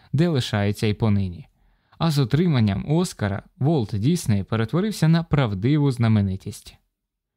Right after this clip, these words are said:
Станом на тисяча дев'ятсот тридцять восьмий рік він випустив мультфільмів на кілька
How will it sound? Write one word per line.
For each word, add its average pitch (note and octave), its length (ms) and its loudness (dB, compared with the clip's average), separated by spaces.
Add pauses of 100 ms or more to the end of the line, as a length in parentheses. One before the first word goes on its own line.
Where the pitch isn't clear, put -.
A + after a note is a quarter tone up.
(140)
Станом F#3+ 400 2
на B2+ 80 2
тисяча A#2 400 0
дев'ятсот G#2+ 420 0
тридцять A2 340 0
восьмий G#2 400 0
рік D#3 220 2 (260)
він E3 160 4
випустив A2 500 2
мультфільмів C#3+ 720 2
на C#3 180 2 (100)
кілька E3+ 500 0